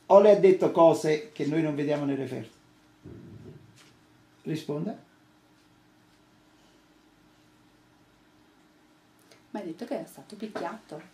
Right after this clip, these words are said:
Speaker 1: Genericamente?
Speaker 2: Genericamente.
Speaker 1: Non ha detto dove o da chi?
Speaker 2: Non ha fatto nomi, non ha fatto assolutamente nulla di tutto ciò.
Speaker 1: Quindi,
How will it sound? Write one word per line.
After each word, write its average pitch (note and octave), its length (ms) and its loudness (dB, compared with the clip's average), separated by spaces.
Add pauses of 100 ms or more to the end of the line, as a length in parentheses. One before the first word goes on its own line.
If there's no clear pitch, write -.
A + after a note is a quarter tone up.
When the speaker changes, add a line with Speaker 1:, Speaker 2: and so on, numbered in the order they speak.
(240)
Speaker 1:
Genericamente? D3+ 920 -2 (880)
Speaker 2:
Genericamente. - 920 -16 (280)
Speaker 1:
Non F3 200 2
ha E3+ 80 2
detto D#3+ 320 2
dove E3 300 4
o D3+ 40 4
da D#3 140 0
chi? D#3+ 340 -4 (1120)
Speaker 2:
Non F#3+ 220 -14
ha E3+ 100 -16
fatto F3+ 560 -14
nomi, F#3 280 -10
non G#3 160 -10
ha F3 100 -12
fatto E3 260 -20
assolutamente E3+ 760 -18 (300)
nulla F3 180 -16
di F#3 160 -18
tutto - 260 -20
ciò. F#3+ 160 -20 (1800)
Speaker 1:
Quindi, E3+ 440 2